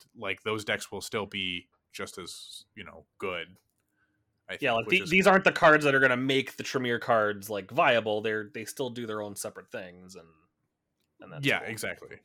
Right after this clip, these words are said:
Speaker 1: Yeah, exactly. Which is, which is nice. It's like they, they, but that's sort of the advantage of, you know, using the same, uh, keywords or, you know,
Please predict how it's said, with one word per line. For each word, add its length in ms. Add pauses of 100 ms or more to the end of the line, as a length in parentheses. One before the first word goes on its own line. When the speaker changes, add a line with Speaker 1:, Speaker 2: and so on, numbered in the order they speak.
(320)
Speaker 1:
Yeah, 140
exactly. 400
Which 220
is, 220
which 160
is 120
nice. 240
It's 120
like 160
they, 200
they, 480 (320)
but 220 (120)
that's 480
sort 160
of 80
the 140
advantage 560
of, 640
you 100
know, 180
using 420
the 120
same, 560 (1120)
uh, 260 (560)
keywords 500
or, 140
you 60
know, 160